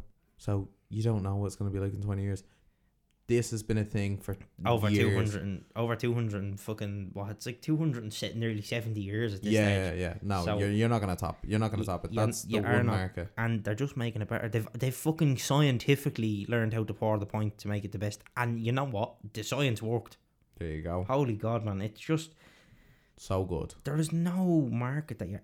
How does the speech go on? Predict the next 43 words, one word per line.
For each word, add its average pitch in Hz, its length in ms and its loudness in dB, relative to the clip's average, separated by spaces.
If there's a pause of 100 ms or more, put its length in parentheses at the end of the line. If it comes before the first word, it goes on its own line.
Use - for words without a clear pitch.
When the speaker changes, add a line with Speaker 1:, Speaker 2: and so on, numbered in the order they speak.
(120)
Speaker 2:
ever 139 260 -4
gonna 113 280 -2
get 107 180 -4
into. 107 420 -2
Like, 95 260 -6 (1200)
even 320 300 -4
fucking 143 360 -2
cigarettes, 131 580 -2
right? 110 240 -4 (800)
Everyone 196 340 4
would 143 100 4
have 127 80 -2
said, 110 220 0
like, 95 220 -2
"What 113 140 -4
are 120 40 -2
you 113 100 -2
gonna, 104 260 -2 (200)
how, 123 200 -4
how 131 220 -2
else 113 240 0
are 113 40 -4
you 92 60 -2
ever 101 140 -2
gonna 98 180 -4
get 95 100 -6
into 98 160 -6
that 98 160 -4
game?" 98 260 -6 (720)
The 117 180 0
old 165 260 6
bladen 120 540 0 (320)
vapes. 107 540 -4 (580)
Speaker 1:
They've 110 240 4
sort 127 260 4
of 98 80 0
revolutionized 95 480 2 (160)
Speaker 2:
They 233 100 6
Speaker 1:
it, 180 100 6
Speaker 2:
have 147 280 4
Speaker 1:
yeah. 120 120 0
Speaker 2:
fucking 120 540 2
to-, - 300 -2